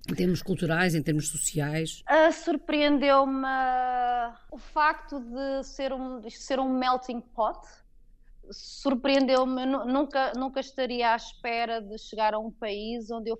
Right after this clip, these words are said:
Speaker 2: fosse conhecer pessoas de todo o mundo. Eu diria que conheço pessoas de mais de trinta nacional-, bem mais de trinta nacionalidades.
Speaker 1: Uhum.
Speaker 2: E fez-me perceber que,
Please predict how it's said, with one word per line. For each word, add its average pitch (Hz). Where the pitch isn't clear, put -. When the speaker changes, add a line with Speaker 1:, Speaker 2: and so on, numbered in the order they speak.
Speaker 2:
fosse 214
conhecer 214
pessoas 214
de 202
todo 330
o 277
mundo. 254
Eu 233
diria 254
que 247
conheço 262
pessoas 247
de -
mais 226
de 190
trinta 269
nacional-, 220
bem 214
mais 202
de 190
trinta 196
nacionalidades. 175
Speaker 1:
Uhum. 190
Speaker 2:
E 254
fez-me 311
perceber 285
que, -